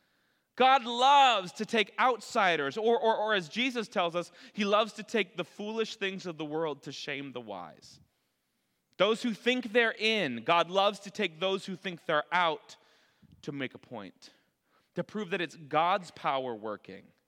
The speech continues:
that it's God's power moving the story forward. So if you are here today and you feel in one way or another like an outsider, know that you're exactly the kind of person God delights to use in his plan.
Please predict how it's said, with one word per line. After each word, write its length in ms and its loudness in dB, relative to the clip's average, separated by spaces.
that 80 -6
it's 160 -10
God's 480 2
power 340 2
moving 380 -8
the 80 -8
story 420 -4
forward. 560 -6
So 100 -10
if 100 -8
you 140 -4
are 120 2
here 340 -6
today 400 -2
and 100 -10
you 80 -12
feel 220 -10
in 100 -10
one 200 -8
way 100 -6
or 20 -4
another 220 -6
like 200 -4
an 120 -14
outsider, 760 -8
know 180 -2
that 200 -2
you're 160 -4
exactly 640 -4
the 100 -8
kind 260 -8
of 140 -14
person 400 -12
God 240 -2
delights 520 -6
to 120 -20
use 400 -14
in 140 -16
his 120 -16
plan. 460 -16